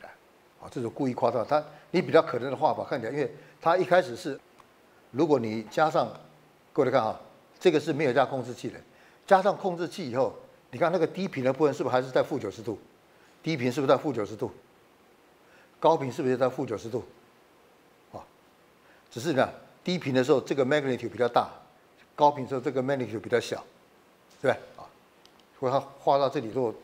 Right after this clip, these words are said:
对应的话，大概就稍微像这样子。哦，如果要夸张一点画的话，我故意画个转折，告诉你这边有个zero，啊，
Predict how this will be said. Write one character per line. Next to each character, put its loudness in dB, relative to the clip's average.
对 4
应 -2
的 0
话， 2
大 6
概 0
就 -6
稍 -4
微 -2
像 -8
这 -12
样 -14
子。 -20
哦， -12
如 0
果 4
要 6
夸 2
张 0
一 -2
点 -6
画 -2
的 -4
话， -14
我 -4
故 -2
意 2
画 6
个 -2
转 -4
折， -4
告 0
诉 -8
你 -6
这 -6
边 -4
有 -8
个 -4
zero， -6
啊， -16